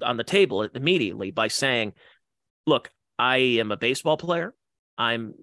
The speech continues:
in my twenties or maybe early thirties now. Um,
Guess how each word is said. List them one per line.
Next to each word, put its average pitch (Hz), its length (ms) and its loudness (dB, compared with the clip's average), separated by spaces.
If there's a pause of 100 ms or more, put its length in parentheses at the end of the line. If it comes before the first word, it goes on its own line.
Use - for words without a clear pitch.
in 110 160 -4
my 92 140 -2
twenties 160 520 0
or 113 80 -4
maybe 104 260 -4
early 110 260 -4
thirties 147 460 0
now. 135 340 2 (420)
Um, 95 560 -2